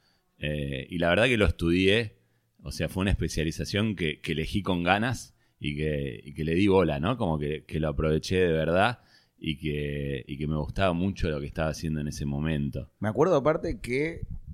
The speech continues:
Speaker 2: en es-, en tu época, medios duraba seis años y había otras espe-, especialidades que duraban cinco. O sea que si elegías medios era porque realmente tenías ganas de,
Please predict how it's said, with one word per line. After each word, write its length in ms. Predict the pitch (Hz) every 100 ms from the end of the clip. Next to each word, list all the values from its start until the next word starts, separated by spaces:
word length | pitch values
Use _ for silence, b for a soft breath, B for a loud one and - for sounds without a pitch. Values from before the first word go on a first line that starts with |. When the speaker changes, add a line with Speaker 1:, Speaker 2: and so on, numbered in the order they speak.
| -
Speaker 2:
en 100 | 117
es-, 240 | 123 - -
en 160 | 117
tu 140 | 117 143
época, 420 | 151 131 135 147
medios 680 | 135 147 143 139 156 165 -
duraba 580 | 113 113 123 143 143 131
seis 360 | - 143 139
años 560 | 160 160 160 185 180 -
y 140 | 117
había 180 | 113 135
otras 180 | 135 123
espe-, 220 | 113 -
especialidades 500 | 104 - 104 110 139
que 60 | 131
duraban 300 | 123 135 120
cinco. 480 | 180 180 127 92 82
O 40 |
sea 140 | - 117
que 100 | 101
si 120 | 104
elegías 340 | 104 107 175
medios 360 | 147 160 190 135
era 120 | 117
porque 200 | 104 107
realmente 480 | 107 139 143 156 156
tenías 280 | 117 120 123
ganas 300 | 131 147 117
de, 220 | 107